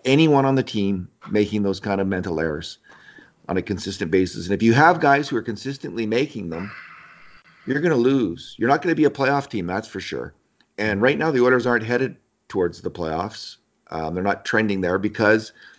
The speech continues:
some of their best players are making mental errors consistently, game in, game out.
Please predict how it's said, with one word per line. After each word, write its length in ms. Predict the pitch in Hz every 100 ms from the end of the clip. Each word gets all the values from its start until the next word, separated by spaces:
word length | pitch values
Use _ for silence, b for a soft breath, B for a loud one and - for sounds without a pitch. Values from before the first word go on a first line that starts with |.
| B B B B _ _ _
some 200 | - 143
of 60 | 151
their 100 | 117
best 380 | 123 151 -
players 580 | - 90 76 78 78 - _
are 100 | 87
making 340 | 90 90 90 85
mental 320 | 78 80 -
errors 480 | 71 73 82 - - -
consistently, 680 | 95 - 90 - 80 82 80
game 320 | 90 92 98
in, 100 | 95
game 320 | 92 90 82
out. 260 | 73 76